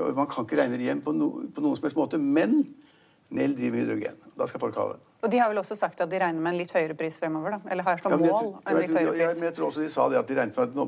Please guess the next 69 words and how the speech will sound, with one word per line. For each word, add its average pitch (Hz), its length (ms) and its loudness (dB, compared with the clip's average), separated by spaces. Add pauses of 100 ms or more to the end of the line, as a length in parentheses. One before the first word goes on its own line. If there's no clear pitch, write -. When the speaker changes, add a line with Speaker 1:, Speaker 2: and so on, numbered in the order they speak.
(140)
Speaker 1:
bare 120 260 0
advarer 117 400 4
deg 117 160 4
og 123 80 0
meg, - 160 0
at 135 160 2 (100)
de 123 80 -10
kommer - 140 -6
til 113 80 -2
å 117 60 0
tape 120 100 -4
penger. 147 300 -2 (260)
De 139 100 -14
kan, 143 220 -2
kommer 123 240 -4
til 127 80 -2
å - 160 -10
tape 127 180 2
penger 131 140 -2
på 127 80 -6
driften. 123 240 -4
Det - 80 4
har 131 80 0
vi 131 80 -8
sagt 131 180 -2
lenge. 139 280 0 (400)
Det 143 100 -6
kommer 131 160 2
de 113 80 -6
til 139 80 0
å 135 80 2
gjøre. - 220 2
Og - 100 0
det, 151 80 -4 (260)
så 92 140 -2
det, - 220 -6
det 165 80 6
er 175 100 -6
masse 175 260 -8
som 151 140 -4
rører 151 220 0
seg 147 120 -2
innen 147 160 2
da 135 120 6 (420)
E 135 160 0
S 139 180 -6
G 131 220 2
og 135 240 0
det 143 100 0
grønne 131 220 0
området. 127 320 0 (420)
Og - 80 -12
folk 160 240 -2
priser 151 280 -2
de - 40 0
selskapene 143 460 -2
helt 135 100 -6
vilt - 300 -2 (240)
og - 80 -6
tar 151 160 2
sjanser, 156 340 -2
og 175 80 -4
det 180 60 2
er 175 160 2
helt 156 140 -4
greit 160 200 -2
at - 80 -12
de 127 80 -2
gjør. 107 140 -2